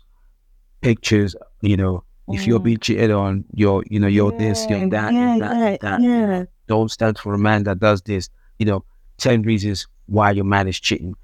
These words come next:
Speaker 1: ten reasons if you stay, if you stay
Speaker 2: Yeah,
Speaker 1: with that.
Speaker 2: yes.
Speaker 1: So there's so
Speaker 2: So
Speaker 1: many
Speaker 2: much
Speaker 1: reasons, so much information. Whereas
Speaker 2: Yeah.
Speaker 1: before,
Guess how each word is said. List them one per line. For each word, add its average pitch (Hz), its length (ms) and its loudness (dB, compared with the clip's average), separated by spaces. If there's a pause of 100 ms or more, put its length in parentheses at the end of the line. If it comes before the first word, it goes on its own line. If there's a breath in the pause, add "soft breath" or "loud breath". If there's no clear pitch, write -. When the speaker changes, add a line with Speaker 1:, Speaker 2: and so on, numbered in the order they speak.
(200)
Speaker 1:
ten 117 220 2
reasons 104 380 0
if 101 140 -8
you 104 60 -6
stay, - 200 -4
if 107 120 -2
you 107 120 -20
stay 165 160 -2
Speaker 2:
Yeah, 240 400 2
Speaker 1:
with 196 80 -12
that. 214 140 -8
Speaker 2:
yes. 247 300 0
Speaker 1:
So 143 100 -2
there's 139 220 -2
so - 180 0
Speaker 2:
So - 20 4
Speaker 1:
many 143 160 0
Speaker 2:
much 131 140 2
Speaker 1:
reasons, 123 460 0
so 160 200 2
much 143 280 -2
information. 113 540 0
Whereas 226 480 2
Speaker 2:
Yeah. 202 80 2
Speaker 1:
before, 151 520 -2